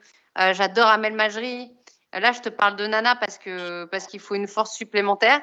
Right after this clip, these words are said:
je trouve, euh, en tout cas quand t'es une sportive. Euh, chez, chez les hommes, euh, j'adore Tony aussi, Tony Yoka, parce que,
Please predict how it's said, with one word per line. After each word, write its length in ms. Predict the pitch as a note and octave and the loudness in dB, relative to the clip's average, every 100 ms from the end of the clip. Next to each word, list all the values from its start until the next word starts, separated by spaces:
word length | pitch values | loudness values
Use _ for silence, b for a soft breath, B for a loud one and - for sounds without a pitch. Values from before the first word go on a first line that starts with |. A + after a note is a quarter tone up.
| - _ _ | -4 _ _
je 140 | - F#3 | -10 -10
trouve, 420 | F#3 - A#3 F#3+ | -10 -8 -6 0
euh, 140 | F3 | 2
en 80 | E3+ | 2
tout 120 | E3+ | 2
cas 120 | - G#3+ | -2 0
quand 160 | F#3+ | 0
t'es 100 | F#3 | -2
une 100 | F#3 | -4
sportive. 480 | F3 F#3+ - A#3+ C4 - B B B B - | -4 -6 -6 -6 -6 -8 B B B B 0
Euh, 600 | G3 F#3 F#3 F3+ F3+ F3 E3+ - F3 | 4 4 2 -2 -6 -8 -12 -14 -12
chez, 580 | - A3 G#3 G3+ G3 | -8 -2 0 2 0
chez 220 | G3 - G#3+ | -2 -2 -2
les 200 | A3 A3+ | 2 4
hommes, 240 | C4 B3+ | 6 6
euh, 460 | G#3+ F#3+ F#3 F3+ F#3 | 4 2 0 -4 -4
j'adore 320 | G3 G#3 A3+ | -2 -2 -4
Tony 340 | C4 A#3 A#3+ | -4 -4 -4
aussi, 300 | A3+ A3+ G3+ | -6 -8 -12
Tony 220 | G#3 G3+ G3+ | -8 -4 -4
Yoka, 260 | G3 A3+ | 0 0
parce 220 | A3+ F#3 | 0 -4
que, 600 | - F3+ F3 F3 E3+ E3+ | -6 -6 -4 -4 -4 -6